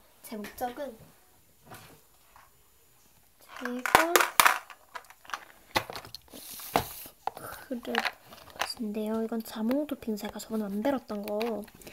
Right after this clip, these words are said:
자몽 토핑 동영상 제가 지금 올라갔나 모르겠는데 올라갔나요? 모르겠고요. 아, 중간에 끊겼나? 그렇지 싶어요.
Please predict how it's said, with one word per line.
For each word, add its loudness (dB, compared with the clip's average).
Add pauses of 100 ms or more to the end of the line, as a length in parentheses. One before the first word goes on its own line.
(360)
자몽 0
토핑 -6
동영상 -2
제가 -6
지금 -6
올라갔나 -2
모르겠는데 -2 (880)
올라갔나요? -2 (120)
모르겠고요. 0
아, -2 (500)
중간에 2
끊겼나? 0 (140)
그렇지 -6
싶어요. -4